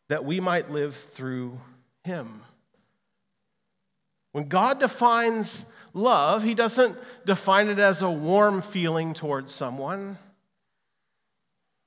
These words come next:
As Betty said a couple weeks ago, he doesn't just define it as, as nice words spoken.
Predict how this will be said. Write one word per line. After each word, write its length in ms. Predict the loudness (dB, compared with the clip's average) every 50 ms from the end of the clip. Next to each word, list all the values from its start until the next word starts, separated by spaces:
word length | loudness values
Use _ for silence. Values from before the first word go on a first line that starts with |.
| _ _ _
As 160 | -6 -6 -6
Betty 260 | 2 4 4 4 4
said 220 | 2 0 -2 -2 -2
a 40 | 0
couple 220 | -2 -2 -2 -2
weeks 220 | -6 -6 -6 -6 -6
ago, 280 | -2 0 0 2 2
he 100 | 0 0
doesn't 400 | 0 0 0 0 -2 -6 -6 -6 -12 -20 -20 -20 -20 _ _ _
just 320 | -8 -8 -8 -8 -8 -14 -20 -20 _ -2
define 440 | -2 -2 2 4 4 4 6 6
it 140 | 4 2 4
as, 340 | 4 2 2 2 0 -8 -12 -14 -20 -10 0
as 240 | 0 0 0 0 -6 -16 -20 -10
nice 460 | -6 2 4 6 6 6 2 -2 -4 -4
words 340 | -2 0 0 0 -2 -4
spoken. 840 | -8 -10 -10 -10 -2 0 0 0 0 -2 -4 -4 -2 -2 -4 -6 -8